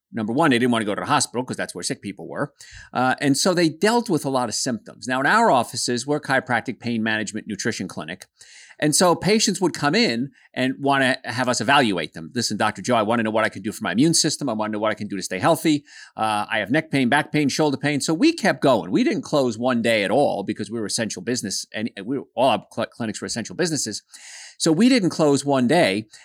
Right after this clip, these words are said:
And the supplements, of course, were open twenty-four hours a day. We ship o-, every day. And the supplement division did real well because people finally took a notice that they had to take care of themselves.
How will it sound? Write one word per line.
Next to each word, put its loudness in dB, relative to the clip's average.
And 0
the 2
supplements, 4
of -4
course, 0
were 0
open 0
twenty-four -2
hours 2
a -10
day. -2
We -2
ship -4
o-, -8
every -6
day. 0
And 0
the 0
supplement 0
division 0
did -2
real 0
well 4
because 0
people 0
finally -4
took -8
a -4
notice -2
that -6
they -2
had -2
to -4
take -10
care -8
of -10
themselves. -12